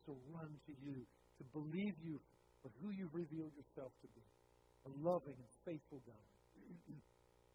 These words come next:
who does not delight in affliction, who disciplines, yes, but for the purpose of restoring,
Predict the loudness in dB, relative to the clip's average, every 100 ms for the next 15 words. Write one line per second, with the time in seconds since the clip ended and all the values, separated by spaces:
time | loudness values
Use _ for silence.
0 | -20 -20 -20 -20 -20 -20 -6 -4 2 2
1 | 4 2 2 2 2 2 0 0 -8 -20
2 | -20 -20 -14 -10 -10 -12 -20 -20 -20 -20
3 | -20 -20 -20 -20 -20 -20 -20 -20 -20 -20
4 | -20 -20 -20 -20 -14 -6 2 2 0 -8
5 | -6 -6 -6 -4 -4 -8 -14 -16 -14 -10
6 | -10 -10 -10 -10 -10 -12 -14 -12 -14 -16
7 | -14 -10 -8 -8 -12